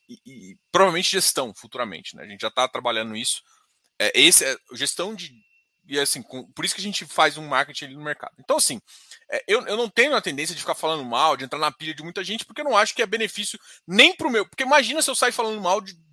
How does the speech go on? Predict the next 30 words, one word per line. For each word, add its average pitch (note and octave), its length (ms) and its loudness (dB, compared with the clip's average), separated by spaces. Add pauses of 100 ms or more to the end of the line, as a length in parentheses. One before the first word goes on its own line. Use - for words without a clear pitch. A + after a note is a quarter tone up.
(380)
de D#3+ 100 -8
um G#3+ 80 6
ativo. B2+ 380 -2
É - 20 0
isso - 140 -2
que A#3+ 80 -6
eu E3+ 120 -12 (140)
quero E3 260 -2
montar D#3+ 380 -4
pra C3+ 100 -10
você. - 300 -10 (500)
Só - 220 2
falando B3+ 240 2
mal A#3+ 160 4
de G#3 80 -10
um B3 80 2
ativo A3+ 320 -2
qualquer. - 520 2
Não C3+ 80 -16
tô - 100 -20
falando, G#3 260 -10
a F#3+ 60 -4
gente, A#3 180 -8
eu - 80 -6
já - 80 -6
até C4 100 0
tô E4+ 100 -10
mudando C#4+ 240 -6
de C#4 40 4
assunto. C#3 380 -4